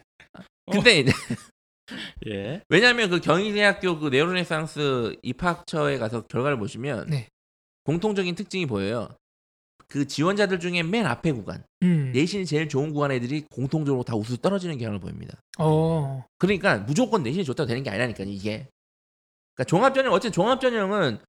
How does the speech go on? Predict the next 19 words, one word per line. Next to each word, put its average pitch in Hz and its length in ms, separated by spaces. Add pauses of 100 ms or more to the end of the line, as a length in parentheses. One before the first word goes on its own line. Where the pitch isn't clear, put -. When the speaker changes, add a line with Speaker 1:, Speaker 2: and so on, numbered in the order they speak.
(400)
Speaker 1:
무조건 262 300
된다고 180 280
말 143 160
못하는 208 320
거잖아요, 113 480
그죠? 147 320
Speaker 2:
네. 120 220
Speaker 1:
그러니까 247 200
종합 214 300
논술은 175 320
일단 147 160
안전빵이 170 380
아니에요. 107 180
그러니까 185 180
교과밖에 190 440
안 107 120
되는 131 220
거예요, 95 160
사실은. 101 540